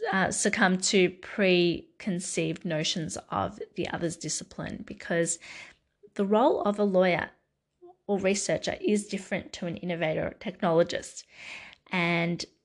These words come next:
the reality is that we are not going to get anywhere without the help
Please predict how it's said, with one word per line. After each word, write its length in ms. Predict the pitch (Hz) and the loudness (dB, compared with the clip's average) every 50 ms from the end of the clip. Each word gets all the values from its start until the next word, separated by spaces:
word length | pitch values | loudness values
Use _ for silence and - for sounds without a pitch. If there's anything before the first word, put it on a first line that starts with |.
| _ _ _ - | _ _ _ -6
the 100 | 208 185 | -2 2
reality 600 | 185 214 220 226 247 269 254 214 196 - - 175 | 4 6 6 6 6 4 4 4 2 2 0 0
is 180 | 170 175 - - - | -2 -4 -6 -10 -6
that 240 | 190 170 - - 214 | -6 -6 -6 -6 -4
we 120 | 214 208 | -4 -2
are 40 | 214 | -2
not 280 | 214 247 294 311 - | -2 -2 -4 -4 -4
going 180 | - 254 220 196 | -2 -2 0 0
to 60 | 185 | 0
get 180 | 185 190 165 - | 0 0 0 0
anywhere 460 | - 170 160 160 160 160 156 - - - | -2 -4 -4 -2 0 0 0 0 -2 -4
without 420 | - 190 185 - 170 151 165 - - | -4 -4 -4 -2 -2 -4 -4 -6 -12
the 60 | - | -12
help 460 | - - - - 175 170 165 - - | -12 -8 -4 -2 0 0 -2 -4 -10